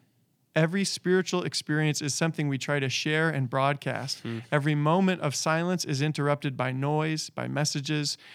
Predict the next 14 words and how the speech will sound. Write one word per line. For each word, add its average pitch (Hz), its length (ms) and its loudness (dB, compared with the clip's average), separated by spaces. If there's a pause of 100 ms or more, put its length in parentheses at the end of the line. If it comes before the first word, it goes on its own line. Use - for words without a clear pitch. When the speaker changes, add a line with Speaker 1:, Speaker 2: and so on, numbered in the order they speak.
(160)
Speaker 1:
and 135 80 -2
by 139 100 4
the 123 80 -2
presence 139 420 2
of 131 120 0
others. 127 420 0 (100)
We 147 120 -2
long 160 340 2
for 160 140 -4
more 131 200 0
depth 151 460 -2
and 147 100 0
more 135 200 0
intimacy, 135 760 -4